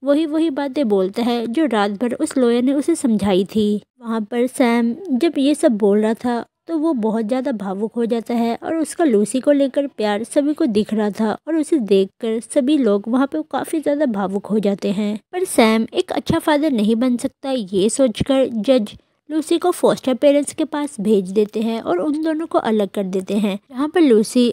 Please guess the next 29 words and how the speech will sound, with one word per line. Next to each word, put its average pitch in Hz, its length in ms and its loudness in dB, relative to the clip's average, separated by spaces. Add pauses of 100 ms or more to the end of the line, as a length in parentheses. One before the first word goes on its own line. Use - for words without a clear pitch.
अब 330 140 0
अपनी 359 280 0
न्यू 226 200 4
फैमिली 240 400 0
के 262 160 4
साथ 240 300 -2
थी, 240 340 -4
पर 311 180 -6
वो 311 120 0
अपने 311 240 -2
डैड 208 280 0
को - 200 -4
बहुत 262 260 -2
ज़्यादा 302 240 -2
मिस 208 260 -4
करती 214 380 -4
है। 220 200 -2 (220)
और 339 80 -2
सैम 208 440 0
भी 233 120 0
लूसी 285 340 -2
को 359 120 0
छुप 214 220 -4 (100)
छुप 233 140 -8
कर 294 180 0
देखने 247 400 -2
जाया 185 320 -4
करता 180 380 -6
था। 190 320 -6